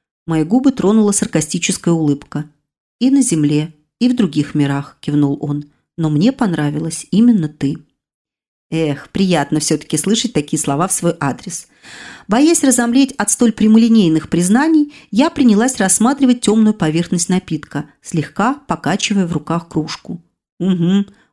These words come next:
очень интеллектуальное занятие, а главное – своевременное. Губы по-прежнему улыбались, но теперь уже задумчиво.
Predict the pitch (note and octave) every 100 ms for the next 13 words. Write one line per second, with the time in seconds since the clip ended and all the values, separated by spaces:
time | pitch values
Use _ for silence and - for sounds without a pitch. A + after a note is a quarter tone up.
0 | _ B3 A#3+ - D#3+ - D#3+ E3 D3+ D3
1 | D3 E3+ D#3+ D3+ - - - _ _ -
2 | F#3 G#3 G#3+ G3+ G3+ - G#3+ A3 E3 C#3+
3 | D3+ D3+ - _ _ _ _ - D#4 C#4+
4 | F3+ E3+ G3 A3 G#3 G3+ A3+ A#3 F#3 D3
5 | D#3 - - _ _ F#3 F#3 - D#4 C4+
6 | G3+ G#3 F#3+ D3+ D3 - - E3 D#3+